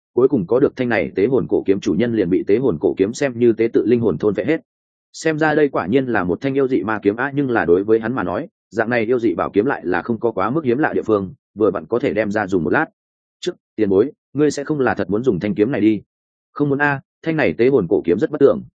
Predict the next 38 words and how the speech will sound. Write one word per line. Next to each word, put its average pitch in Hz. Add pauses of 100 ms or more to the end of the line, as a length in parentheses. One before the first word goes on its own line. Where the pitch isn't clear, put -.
(440)
Tháp 165
Cổ 113
Na 139
thấy 117
Cổ 135
Lâm 107
Sở -
tiền 92
bối 101
vậy 117
mà 95
đối 98
thanh 139
này 104
tế 95
hồn 120
cổ 87
kiếm 95
có 117
chút 170
hài 110
lòng 85
dáng 98
vẻ, 131 (240)
nhịn 107
không 127
được 80
lối 92
ra 131
khuyên. 120 (540)
Nếu 120
là 151
Cổ 98
Lâm 127
Sở 117
tiền 98
bối 101
bởi 143